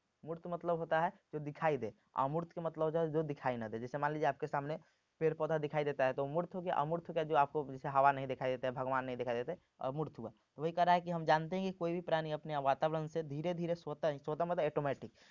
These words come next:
ही अपने आसपास के संसार, मृत, अमृत, अ, मूर्त, अमूर्त अवधारणा एवं विचारों से विषय में भी ज्ञान प्राप्त कर लेता है। मतलब अपने आसपास से क्या होता है, ऑटोमेटिक क्या करता है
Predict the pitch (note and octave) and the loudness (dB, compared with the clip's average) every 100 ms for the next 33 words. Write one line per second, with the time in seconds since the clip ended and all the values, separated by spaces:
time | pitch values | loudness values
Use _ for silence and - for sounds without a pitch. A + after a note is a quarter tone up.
0 | _ E3 D#3+ F3+ G#3+ _ - D3 D#3+ - | _ -4 -2 -4 -8 _ 0 2 2 2
1 | D#3 D#3 D#3+ D3+ D3 D3+ D#3+ E3 _ _ | 0 0 -2 -2 2 4 4 2 _ _
2 | _ _ _ _ _ _ _ _ _ D3 | _ _ _ _ _ _ _ _ _ -6
3 | D#3+ D#3+ - D3 D#3+ E3+ - D3 D3+ F#2 | -4 -4 -2 -2 -2 -6 -6 -2 -2 -4
4 | G#2 D#3 E3+ - - _ - D3+ E3+ D3+ | -2 -2 -2 -6 -16 _ -6 -2 2 6
5 | D3 D3 C#3 C#3+ D#3 D3+ C#3+ C3+ C3 C3+ | 6 6 4 4 2 2 -2 2 6 6
6 | D3 C#3 B2+ C3+ C3 B2+ C3 C#3+ B2 B2 | 4 -4 -2 0 0 0 -4 -4 -4 -4
7 | A#2+ A2 - - G#2+ G#2+ G#2+ A2+ _ _ | -2 -4 -4 -10 -10 -10 -10 -14 _ _
8 | - C#3+ F#3+ - C#3+ E3+ F3+ - F3 F3 | -18 -8 -6 -6 -6 0 0 0 -4 -6
9 | E3+ E3+ E3+ E3+ G#3 - D3 D3+ C#3+ D#3+ | -6 -6 -4 -4 -4 -6 -6 -6 -6 -6
10 | D3+ D3+ C#3+ D3+ E3+ | -6 -6 -6 -6 -8